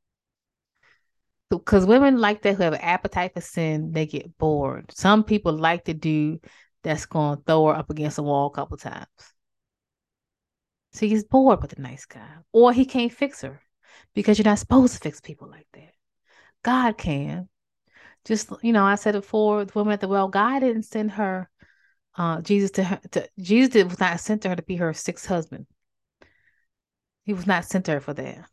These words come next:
He was sent to lead her to a relationship with God. That's it. That's all.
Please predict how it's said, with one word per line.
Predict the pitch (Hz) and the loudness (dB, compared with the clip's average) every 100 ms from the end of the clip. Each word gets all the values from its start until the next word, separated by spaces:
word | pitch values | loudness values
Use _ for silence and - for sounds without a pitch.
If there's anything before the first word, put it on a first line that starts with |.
| _ _ | _ _
He | - | -8
was | 175 | -6
sent | - 196 - | -2 -4 -2
to | 165 151 | -6 -4
lead | 170 175 | -2 -2
her | 170 | -4
to | 170 160 | -6 -4
a | |
relationship | 143 147 156 151 156 | -2 -2 -4 -6 -12
with | 147 139 | -12 -12
God. | 131 131 131 _ _ _ _ _ | -12 -14 -20 _ _ _ _ _
That's | - 147 - | -10 -10 -8
it. | 147 | -10
That's | 131 - | -10 -10
all. | 120 135 147 _ | -12 -12 -18 _